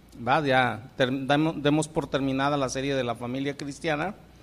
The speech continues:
¿verdad? Y vamos a comenzar una nueva serie, ¿verdad? Este, eh,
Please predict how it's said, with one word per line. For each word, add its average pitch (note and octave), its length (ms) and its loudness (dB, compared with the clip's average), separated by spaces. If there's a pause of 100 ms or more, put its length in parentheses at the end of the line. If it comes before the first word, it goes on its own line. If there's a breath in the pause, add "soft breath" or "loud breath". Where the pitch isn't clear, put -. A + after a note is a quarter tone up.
(320 loud breath)
¿verdad? C3+ 200 4
Y D#3 60 4
vamos E3+ 240 0
a G3+ 60 0
comenzar E3 460 -2
una E3 240 -2
nueva D#3+ 280 -2
serie, E3 360 -6 (760 loud breath)
¿verdad? A2+ 440 0
Este, A2 600 -6
eh, A#2+ 440 -4